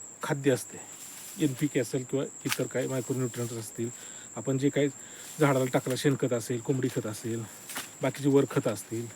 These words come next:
दाणेदार खतं असतील, हे खतं ओढून घ्यायचं काम हे मुळ्या करत असतात. आणि जर मुळ्याच तुमच्या जर विका-, मुळांचा जर विकास चांगला झाला नसेल तर ऑटोमॅटिकली झाडे चांगलं घेऊ शकत नाही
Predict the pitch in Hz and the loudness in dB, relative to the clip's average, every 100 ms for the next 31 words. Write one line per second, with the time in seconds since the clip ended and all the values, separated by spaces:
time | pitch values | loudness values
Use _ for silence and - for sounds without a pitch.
0 | - - - - - 143 131 123 127 123 | -16 -20 -20 -14 0 4 4 2 0 -2
1 | 117 - 107 143 147 147 - 139 - - | -6 -6 -4 0 0 2 4 4 2 -18
2 | - - 160 151 165 156 135 131 113 - | -20 -2 6 8 8 6 2 0 -4 -8
3 | - - - - - - - - 147 143 | -18 -20 -20 -20 -20 -20 -8 4 6 6
4 | 135 127 139 - - - - - - 143 | 2 0 -4 -12 -20 -20 -20 -20 -8 4
5 | 139 127 123 113 - - - - - - | 6 6 4 0 -2 -8 -10 -18 -20 -20
6 | - - - - - - - 143 143 165 | -20 -18 -16 -16 -18 -18 -6 2 6 8
7 | 151 151 180 202 180 175 175 175 170 190 | 8 10 8 8 6 6 8 8 8 2
8 | 170 147 160 170 170 175 160 165 170 139 | 4 6 8 6 6 6 8 6 4 4
9 | 139 143 123 - 98 - - - - - | 6 4 4 0 -8 -12 -18 -16 -16 -4
10 | - 151 - 156 151 147 160 139 131 165 | 4 4 6 4 4 4 4 4 4 2
11 | - - - - - - - - - - | 0 -12 -20 -18 -18 -18 -20 -20 -20 -20
12 | - - - - - 175 156 165 156 160 | -20 -18 -16 -6 6 8 8 8 8 8
13 | 156 - 104 98 | 8 4 -2 -8